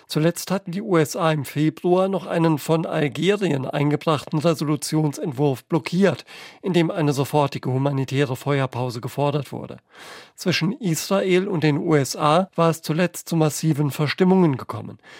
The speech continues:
U-S-Präsident Biden warnte den israelischen Regierungschef Netanyahu mit immer größerem Nachdruck vor einer Bodenoffensive in der Stadt Rafah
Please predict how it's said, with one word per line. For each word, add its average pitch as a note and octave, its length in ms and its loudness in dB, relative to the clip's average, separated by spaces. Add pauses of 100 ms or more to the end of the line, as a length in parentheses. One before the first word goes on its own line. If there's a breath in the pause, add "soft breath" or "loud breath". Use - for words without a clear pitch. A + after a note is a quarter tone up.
(180 loud breath)
U-S-Präsident E3 880 0
Biden D#3 420 2
warnte D#3+ 380 2
den E3 200 2
israelischen E3+ 800 -2
Regierungschef D3+ 840 -2
Netanyahu D#3+ 760 2 (360 loud breath)
mit E3 160 -2
immer F3 280 2
größerem F3+ 540 0
Nachdruck D3 520 0
vor F3+ 160 -4
einer D#3 160 2
Bodenoffensive D#3+ 1040 -2
in E3+ 220 -4
der D#3 120 -2
Stadt - 300 -6
Rafah C3+ 340 -2